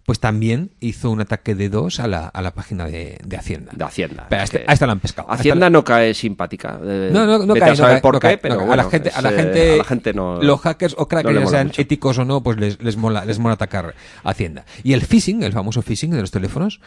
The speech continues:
Speaker 1: eso también es un modo, es un modo de craqueo.
Speaker 2: Hombre, el phishing, eh, lo que es es suplantar la identidad, ¿no? Por ejemplo, de la página de un banco.
Speaker 1: Sí, pero lo que quieres es craquear tu teléfono. O sea, lo que te hace es que tú entras ahí, pero tú das tus claves para que,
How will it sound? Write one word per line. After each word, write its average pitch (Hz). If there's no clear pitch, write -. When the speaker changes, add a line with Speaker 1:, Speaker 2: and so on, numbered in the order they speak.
Speaker 1:
eso 165
también 85
es -
un 90
modo, 90
es -
un 101
modo 95
de 85
craqueo. 80
Speaker 2:
Hombre, 107
el 104
phishing, 120
eh, 110
lo 104
que 127
es 123
es 120
suplantar 101
la 113
identidad, 90
¿no? 107
Por 85
ejemplo, 101
de 101
la 90
página 104
de 101
un 95
banco. 80
Speaker 1:
Sí, 156
pero 117
lo 117
que 127
quieres 139
es -
craquear 110
tu 104
teléfono. 95
O -
sea, 123
lo 117
que 120
te 143
hace 127
es 107
que 123
tú 147
entras 139
ahí, 147
pero 107
tú 139
das 131
tus 117
claves 143
para 127
que, -